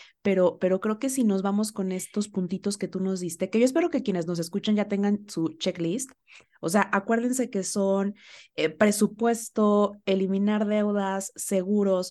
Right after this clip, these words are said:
ahorro, inversiones. Creo que si tenemos ese checklist ya solventado y en orden, el resto también va a tener orden, porque pues tal vez si tenemos un presupuesto,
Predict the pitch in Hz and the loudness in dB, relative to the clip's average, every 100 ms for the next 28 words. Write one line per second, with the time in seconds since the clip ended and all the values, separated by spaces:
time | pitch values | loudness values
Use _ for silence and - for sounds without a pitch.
0 | - 185 196 202 196 190 185 185 180 180 | -6 -2 0 0 0 -2 -2 -6 -8 -8
1 | - 220 202 196 185 196 - 302 440 - | -4 0 2 2 0 -4 -4 -2 -2 -2
2 | - 208 202 214 226 233 247 247 208 214 | 0 2 4 4 4 0 -2 -6 -6 -8
3 | - 196 185 185 175 175 170 170 170 170 | -6 -6 -4 -4 -6 -4 -2 -2 -2 -2
4 | 160 160 165 170 175 175 185 165 160 156 | -2 0 -2 -2 -2 0 0 -2 -4 -4
5 | 156 175 294 - _ _ _ _ - 220 | -4 -4 -6 -10 _ _ _ _ 0 4
6 | 226 233 247 262 262 247 240 196 190 185 | 4 4 2 0 0 -4 -4 -2 -2 -2
7 | 175 180 180 202 196 160 - - 165 170 | -4 -6 -4 -2 -2 -6 -10 -10 -8 -6
8 | 170 196 208 202 - 156 165 180 202 202 | -2 0 0 -2 -6 -4 -2 -2 0 -2
9 | 208 208 214 190 - | -2 -4 -4 -4 -4